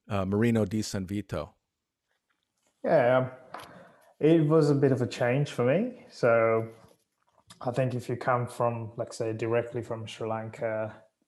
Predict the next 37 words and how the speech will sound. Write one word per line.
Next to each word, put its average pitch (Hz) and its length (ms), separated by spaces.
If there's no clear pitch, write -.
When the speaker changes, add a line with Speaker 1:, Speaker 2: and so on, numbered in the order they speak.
Speaker 2:
to 113 460
Italy, 117 600
I 120 60
think 120 200
there 117 120
will 113 100
be 113 480
a 123 80
different 120 380
sense 120 360
of, 113 180
um, 113 300
like, 120 280
different 123 300
kind 127 240
of 131 60
change. 147 460
But 113 200
coming 120 240
from 113 160
Australia 113 560
again, 113 500
it 131 120
was 120 160
sort 165 520
of 147 220
like 123 380
going 123 400
back 117 280
in 127 120
time, 123 440
but 131 160
in 120 140
a 113 40
good 120 220
way. 143 300
Um, 110 520